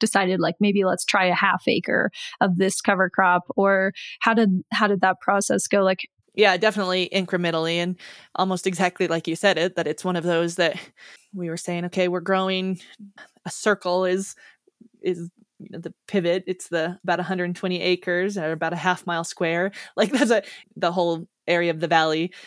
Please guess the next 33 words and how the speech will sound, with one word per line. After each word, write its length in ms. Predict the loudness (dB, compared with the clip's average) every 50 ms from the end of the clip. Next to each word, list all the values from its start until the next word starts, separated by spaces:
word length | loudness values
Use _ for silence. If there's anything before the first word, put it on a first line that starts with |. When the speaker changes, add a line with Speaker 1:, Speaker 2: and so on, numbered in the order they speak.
| -20 -20 _ -8
Speaker 2:
It's 80 | -6 -4
one 100 | -2 0
of 60 | 2
those 220 | 2 2 2 0 -2
that's 220 | -6 -6 -4 0
laid 180 | 0 2 4 2
out 100 | 2 2
really 220 | 0 0 -2 -2
gridded 360 | -2 -2 -2 -2 -2 -2 -4 -6
because 280 | -6 -6 -4 -4 -4
of 100 | -4 -6
the 80 | -6 -8
sprinklers. 560 | -8 -8 -8 -8 -8 -8 -8 -6 -6 -6 -6
And 80 | -8 -8
it 40 |
was 100 | -6 -4
always, 380 | -4 -2 -2 -2 -2 -4 -6 -12 -16 -20 _ _
it's 100 | -18 -8 -2
easy 280 | 0 0 2 2 0 -2
to 100 | -2 -2
go 120 | 0 0 0
run 260 | 0 0 2 2 2 0 0 -2 -4 -4
or 120 | -4 -4 -6 -8 -12 -20 -20
Speaker 1:
<laughs> 240 | -20 -20 _ _ -4
Speaker 2:
exercise 520 | -4 -2 -2 -2 0 2 2 2 2 2
'cause 160 | 0 0 0 2
you 80 | 4
know 120 | 4 4 4
exactly 380 | 4 4 4 4 4 2 0
where 160 | 2 2 2
half 280 | 4 4 4 4 4 4
miles 400 | 2 4 6 6 6 4 4 2
are 260 | 2 2 4 4 4